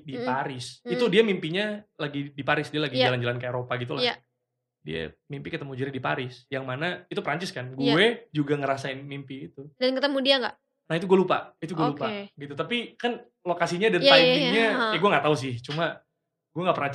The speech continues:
Speaker 1: percaya gini-ginian sampai
Speaker 2: Iya.
Speaker 1: gue bener-bener ngerasain banget gitu. Jadi gue bisa bilang kalau ada, eee, keluarga lo yang mungkin lagi
Speaker 2: Koma.
Speaker 1: butuh, ya koma, butuh doa, atau lo bisa kasih sentuhan apa segala macem, mungkin dia nggak reply lo, cuma
Speaker 2: Iya.
Speaker 1: nggak bales, tapi dia pasti ngerasain sih.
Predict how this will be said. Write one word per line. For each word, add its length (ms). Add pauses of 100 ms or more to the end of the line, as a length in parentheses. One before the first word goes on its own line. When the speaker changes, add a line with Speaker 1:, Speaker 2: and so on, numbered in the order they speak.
Speaker 1:
percaya 260
gini-ginian 460
sampai 240
Speaker 2:
Iya. 40
Speaker 1:
gue 80
bener-bener 440 (240)
ngerasain 560
banget 300 (100)
gitu. 320
Jadi 180
gue 140
bisa 160
bilang 320
kalau 240
ada, 320 (560)
eee, 400
keluarga 320
lo 160
yang 160 (320)
mungkin 400
lagi 400 (220)
Speaker 2:
Koma. 100
Speaker 1:
butuh, 320
ya 160
koma, 320
butuh 240
doa, 480
atau 320
lo 80
bisa 160
kasih 240
sentuhan 400
apa 160
segala 160
macem, 320 (240)
mungkin 160
dia 160
nggak 160 (160)
reply 260
lo, 220
cuma 160
Speaker 2:
Iya. 160
Speaker 1:
nggak 140
bales, 260
tapi 320 (320)
dia 240
pasti 240
ngerasain 480
sih. 160